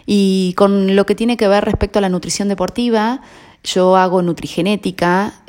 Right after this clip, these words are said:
donde con la saliva del paciente tomamos una muestra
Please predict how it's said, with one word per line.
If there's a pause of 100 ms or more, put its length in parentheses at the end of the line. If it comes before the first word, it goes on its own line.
(140)
donde
con
la
saliva
del
paciente
tomamos
una
muestra